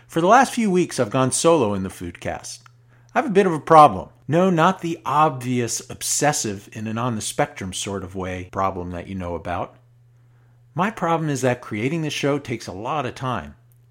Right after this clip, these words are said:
I don't run credits at the end like a lot of professional podcasts do.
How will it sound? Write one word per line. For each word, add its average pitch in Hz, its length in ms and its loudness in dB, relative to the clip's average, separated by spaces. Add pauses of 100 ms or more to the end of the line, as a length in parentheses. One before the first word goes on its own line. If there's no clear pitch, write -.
(480)
I 160 60 0
don't 233 160 4
run 208 160 2
credits 170 440 4
at 180 120 -4
the 185 140 -2
end 185 240 0
like 123 180 0
a 110 60 -4
lot 117 220 2
of 139 80 -8
professional 147 480 -2
podcasts 151 580 0
do. 175 300 -2